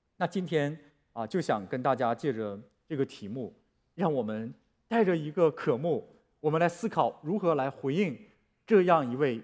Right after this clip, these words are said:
愿意祝福我们的神。我们就着他的题目该如何的回答，我要什么呢？我应该向神求什么呢？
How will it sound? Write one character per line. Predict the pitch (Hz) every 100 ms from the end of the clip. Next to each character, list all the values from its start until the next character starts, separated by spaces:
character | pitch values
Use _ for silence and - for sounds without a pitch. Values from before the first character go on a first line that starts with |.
| -
愿 | 226 208
意 | 170 147
祝 | - 254
福 | 147
我 | 123
们 | 107
的 | 107
神。 | 117 101 87 _ _ _ _ _ -
我 | 175
们 | 202
就 | 208 285
着 | 233
他 | 233
的 | 226
题 | 226 185
目 | 214
该 | 202 208
如 | 208
何 | 220
的 | 202
回 | 196 156
答， | 156
我 | 156 131
要 | 202
什 | 175 120
么 | 110
呢？ | 131 127 - _ _ _ _
我 | 208
应 | 277
该 | 294
向 | 277 294
神 | 254 262
求 | - 202
什 | 254 170
么 | 147
呢？ | 151 151